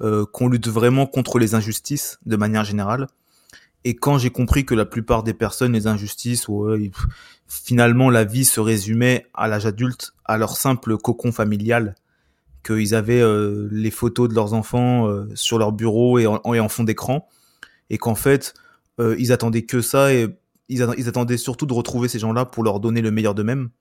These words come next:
Et en entreprise, ils jouaient plutôt un rôle. Et du coup, ça, cette, euh, cette différence de, d'authenticité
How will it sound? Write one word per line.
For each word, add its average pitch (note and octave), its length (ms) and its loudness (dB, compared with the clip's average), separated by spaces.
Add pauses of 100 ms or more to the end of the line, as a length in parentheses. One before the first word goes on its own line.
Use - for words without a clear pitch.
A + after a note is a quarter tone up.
(460)
Et A2 100 -2
en G#2+ 120 -2
entreprise, A#2 560 -4
ils A2 80 -4
jouaient G2 240 -6
plutôt A2+ 260 -4
un G#2+ 80 -2
rôle. A#2 320 -2 (680)
Et A2 160 -6
du G#2+ 100 -8
coup, C#3+ 220 -4
ça, C#3 180 0
cette, A#2+ 300 -6
euh, G#2+ 320 -2 (420)
cette - 240 -6
différence B2+ 800 -4
de, A2+ 100 -2
d'authenticité A#2+ 880 -6